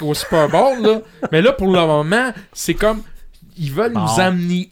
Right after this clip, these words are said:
Speaker 1: où ?
Speaker 2: Oui, oui, oui.
Speaker 3: Qui c'est qui va gagner au Super Bowl,
Speaker 2: Oui.
Speaker 3: là ? Dis-nous ça, là.
Speaker 1: Patriotes, euh, <laughs> c'est les Patriotes.
Speaker 3: En trichant ou, euh ?
Speaker 1: Ah, le ballon va être dur.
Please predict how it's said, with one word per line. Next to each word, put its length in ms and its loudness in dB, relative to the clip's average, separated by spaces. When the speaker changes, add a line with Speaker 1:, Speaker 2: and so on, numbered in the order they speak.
Speaker 1:
où ? 220 2
Speaker 2:
Oui, 140 4
oui, 140 2
oui. 240 0
Speaker 3:
Qui 100 -8
c'est 120 0
qui 100 -6
va 140 2
gagner 460 0
au 60 -6
Super 300 -10
Bowl, 120 -2
Speaker 2:
Oui. 120 4
Speaker 3:
là ? 80 -4
Dis-nous 300 -2
ça, 180 -6
là. 140 2
Speaker 1:
Patriotes, 540 0
euh, 260 4
<laughs> 300 -12
c'est 240 -4
les 140 0
Patriotes. 600 0
Speaker 3:
En 80 2
trichant 560 0
ou, 320 -4
euh ? 120 -4
Speaker 1:
Ah, 140 4
le 100 2
ballon 280 2
va 120 0
être 140 -4
dur. 260 -2